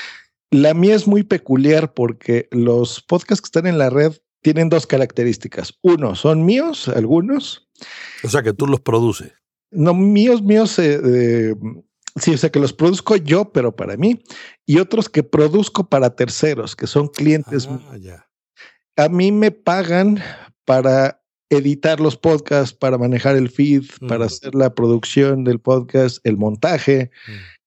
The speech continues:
Speaker 1: el diseño de audio. Entonces, no necesariamente es gente afín a mí, sino pueden ser clientes, por ejemplo.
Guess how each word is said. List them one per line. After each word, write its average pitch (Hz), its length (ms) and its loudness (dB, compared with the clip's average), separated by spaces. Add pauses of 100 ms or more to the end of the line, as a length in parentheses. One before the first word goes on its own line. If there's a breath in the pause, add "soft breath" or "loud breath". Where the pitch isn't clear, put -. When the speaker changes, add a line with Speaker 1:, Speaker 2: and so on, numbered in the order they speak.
(160)
Speaker 1:
el 135 160 2
diseño 127 420 0
de 131 180 2
audio. 147 640 2 (480 loud breath)
Entonces, 147 640 0
no 151 240 2
necesariamente 165 1040 0
es 135 140 0
gente 147 480 0
afín 139 640 -2 (460)
a 117 120 0
mí, 196 300 2
sino 120 500 -2
pueden 143 320 0
ser 131 240 -4
clientes, 131 560 0
por - 200 -20
ejemplo. - 400 -14